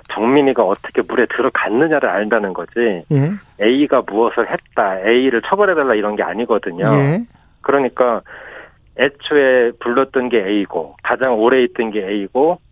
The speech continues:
Speaker 1: 정민이를 두고 나온 게 A인 것 같으니
Speaker 2: 네, 마지막까지 본 사람이 A이시니까.
Speaker 1: 예.
Speaker 2: 예.
Speaker 1: 그러니까 물어볼 사람은 사실 A밖에 없고
Speaker 2: 예.
Speaker 1: 우리가 알고 싶은 씨씨티비가 없다 보니 A가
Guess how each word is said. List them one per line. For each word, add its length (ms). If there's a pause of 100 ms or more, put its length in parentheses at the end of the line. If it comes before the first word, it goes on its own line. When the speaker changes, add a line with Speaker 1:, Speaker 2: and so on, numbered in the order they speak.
(220)
Speaker 1:
정민이를 420
두고 200
나온 240
게 80
A인 180
것 120
같으니 640
Speaker 2:
네, 80
마지막까지 560
본 160
사람이 380
A이시니까. 760
Speaker 1:
예. 300
Speaker 2:
예. 280 (280)
Speaker 1:
그러니까 320
물어볼 460
사람은 240
사실 180
A밖에 400
없고 560
Speaker 2:
예. 260 (440)
Speaker 1:
우리가 320
알고 240
싶은 280
씨씨티비가 560
없다 220
보니 240
A가 320